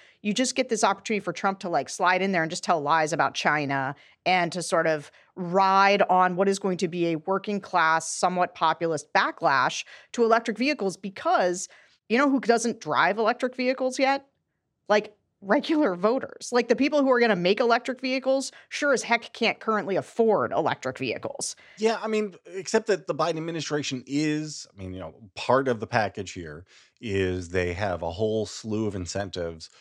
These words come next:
Speaker 2: for the union states to retrofit existing factories, right? And the, the, you know, this is,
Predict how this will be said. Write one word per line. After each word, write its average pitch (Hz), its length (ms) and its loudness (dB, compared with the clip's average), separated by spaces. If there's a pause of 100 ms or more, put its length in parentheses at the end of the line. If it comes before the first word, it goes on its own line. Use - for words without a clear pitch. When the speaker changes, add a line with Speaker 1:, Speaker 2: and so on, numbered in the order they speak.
(260)
Speaker 2:
for 87 400 -6
the 85 100 -12
union 127 300 2
states 98 460 -6
to 87 480 -10 (440)
retrofit 101 720 0
existing 82 440 -8
factories, - 720 -12 (260)
right? 78 280 -6
And 90 240 -6
the, 87 180 -2
the, 80 340 -4 (200)
you - 400 -20
know, 110 40 -12
this 135 200 -8
is, 92 260 -12